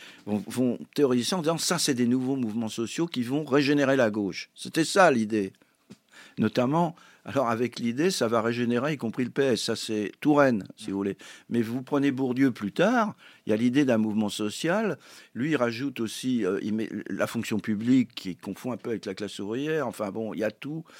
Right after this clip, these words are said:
Il y a le privé, il y a le public, euh, il y a les lycéens, il y a les femmes, il y a les homosexuels.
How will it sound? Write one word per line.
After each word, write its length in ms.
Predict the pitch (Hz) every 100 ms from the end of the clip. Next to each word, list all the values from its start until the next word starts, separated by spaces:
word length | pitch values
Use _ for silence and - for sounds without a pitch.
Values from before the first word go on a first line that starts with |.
| - -
Il 40 |
y 20 | 113
a 60 |
le 60 | 107
privé, 520 | - 113 107 127 147
il 40 |
y 60 | 127
a 60 | 113
le 80 |
public, 800 | 110 110 101 104 117 143 143 -
euh, 140 | 110 107
il 60 |
y 60 | 110
a 40 |
les 140 | 110 110
lycéens, 800 | 104 98 - 110 113 120 135 139
il 60 |
y 40 | 120
a 60 |
les 160 | 107 104
femmes, 500 | - 117 123 131 131
il 40 |
y 20 |
a 40 | 107
les 180 | 107 107
homosexuels. 840 | 101 98 107 - - 127 143